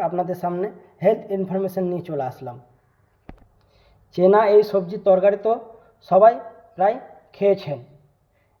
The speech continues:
এবারে খান এই সবজির জুস, চমকে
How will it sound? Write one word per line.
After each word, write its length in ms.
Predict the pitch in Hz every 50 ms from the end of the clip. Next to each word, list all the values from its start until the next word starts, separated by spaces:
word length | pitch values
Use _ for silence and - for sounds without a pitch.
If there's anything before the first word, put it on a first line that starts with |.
| - -
এবারে 240 | 180 202 208 214 233 262 - - - - _ _ _ _ _ _ _ _
খান 180 | - 180 202 208 208 - - 180 208
এই 80 | 214 - -
সবজির 380 | 208 214 190 165 185 208 220 214 - _ _ _ _ _ _ _ 143 151
জুস, 240 | 190 190 165 135 - - - _ _ _ _ _ _ _ _ _ _ _ _ _ _ _ _ _ _ _
চমকে 340 | - 208 208 214 208 214